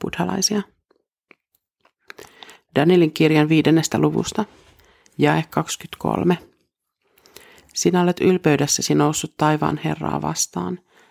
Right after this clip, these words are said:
ja antanut tuoda eteesi hänen temppelinsä astiat. Sinä ja sinun ylimyksesi, vaimosi ja hovisi naiset,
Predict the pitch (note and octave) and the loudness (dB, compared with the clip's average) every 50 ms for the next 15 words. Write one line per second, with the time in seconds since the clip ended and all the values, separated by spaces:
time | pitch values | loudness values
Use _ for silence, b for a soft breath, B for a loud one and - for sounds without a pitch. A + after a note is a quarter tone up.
0 | b b b b E3+ - - F3 F#3+ F#3+ A#3 G#3+ G3+ - _ - E3+ D#3+ D#3+ - | b b b b -4 -2 0 0 0 0 0 0 -2 -2 _ 0 0 0 0 0
1 | - - E3 - E3 D#3 D3+ - - D3 D3 C#3+ C#3+ - D3 D3+ D3+ - - - | 0 -2 -2 0 -2 -2 -2 -2 -4 -2 -2 -4 -2 -2 -2 -4 -2 -4 -4 -6
2 | - - D#3+ - - - D#3 D#3 - - - - F3+ F3 - - - _ _ _ | -4 -4 -6 -6 -8 -8 -8 -6 -6 -6 -6 -8 -8 -8 -10 -14 -20 _ _ _
3 | _ _ _ _ _ _ _ - - - - E3+ F3 E3+ E3 D#3 D3+ - D#3 D3+ | _ _ _ _ _ _ _ -10 -4 0 2 4 4 4 2 0 0 0 0 0
4 | C#3+ - - - D3+ D3 D3+ D#3+ D#3 D#3 - - E3+ E3 - E3+ E3 _ b b | 0 0 0 0 0 2 2 0 0 -2 -4 -4 -4 -4 -4 -4 -6 _ b b
5 | b b b b b b D#3 E3 F#3 G3 G3 F#3+ F3 - D#3+ D3+ D3 D#3+ D#3+ D#3 | b b b b b b -2 0 2 2 2 0 0 0 0 0 0 0 0 0
6 | D3+ - - D3 D3 D3 D3 D3+ D3+ - E3 - - - | -2 0 0 0 2 2 2 0 -2 -4 -8 -10 -16 -20